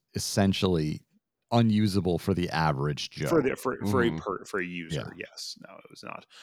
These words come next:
Speaker 2: Um, so P S three, same, same general idea, went through multiple iterations. We talked
Speaker 1: Yep.
Speaker 2: and it launched at a hugely high price point. They then backed off. They slimmed it down, again, I think multiple times. I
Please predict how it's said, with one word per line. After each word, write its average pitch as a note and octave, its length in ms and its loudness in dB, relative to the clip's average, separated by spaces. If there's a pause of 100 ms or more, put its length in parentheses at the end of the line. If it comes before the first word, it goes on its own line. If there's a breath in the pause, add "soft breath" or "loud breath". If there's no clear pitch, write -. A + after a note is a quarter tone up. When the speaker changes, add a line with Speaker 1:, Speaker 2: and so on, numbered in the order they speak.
(280 soft breath)
Speaker 2:
Um, D#2 420 -8 (600)
so B2 100 -2
P C#3+ 160 0
S C#3+ 80 4
three, A#2 200 -2 (140 loud breath)
same, C#3+ 600 0 (100)
same D#3 260 2
general C3+ 240 6
idea, G#2 300 4
went G2+ 240 -2
through G#2 200 0 (180)
multiple A2+ 400 0
iterations. G2 420 2
We G2+ 80 -2
talked G#2 240 0
Speaker 1:
Yep. A2+ 100 2
Speaker 2:
and A2+ 80 -6
it - 20 -10
launched F#2+ 280 -2
at F#2+ 60 0
a F#2 80 2
hugely B2 560 -4
high G2+ 200 2
price - 320 -2
point. E2 300 -10 (260 loud breath)
They C3 160 4
then A2+ 240 0
backed G#2 460 0
off. G2+ 320 4 (180 soft breath)
They G#2 100 -4
slimmed A#2+ 420 -2
it C3 120 -2
down, F#2+ 640 -2
again, B2+ 220 0
I G#2 60 0
think D3+ 160 0
multiple G2 460 0
times. F2 440 -6
I G2 60 0